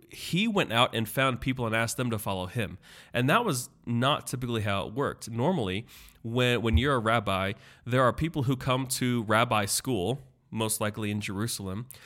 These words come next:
and, and they would a-, apply to be the followers of a certain rabbi. And then from there, the, the rabbi would, would, would choose, you know, hi-, his close followers or people to study under him.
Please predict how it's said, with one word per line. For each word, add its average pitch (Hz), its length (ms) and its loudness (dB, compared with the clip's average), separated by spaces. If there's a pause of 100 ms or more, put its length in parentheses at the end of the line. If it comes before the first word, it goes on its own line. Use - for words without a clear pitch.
(340)
and, 113 340 2
and 110 220 -2
they 131 320 2
would 120 520 0 (120)
a-, - 100 -4 (120)
apply 117 720 0 (100)
to - 120 -2
be 120 160 0
the 110 120 -2
followers 110 580 0
of 110 240 -2
a 104 60 -4
certain 98 560 -4
rabbi. 107 400 -2 (880)
And 110 180 2
then 110 140 4
from 107 240 -2
there, 110 380 2 (340)
the, 101 320 0
the 101 180 -4
rabbi 98 380 0
would, 95 300 -4
would, 95 180 -4 (240)
would 98 180 -4
choose, 98 460 -2
you 98 80 -4
know, 92 80 -4
hi-, 95 180 -4
his 104 280 -2
close - 340 -4
followers 92 500 -4
or 95 60 -12
people 104 280 -8
to 107 120 -12
study 98 340 -4
under 98 220 -4
him. - 320 -14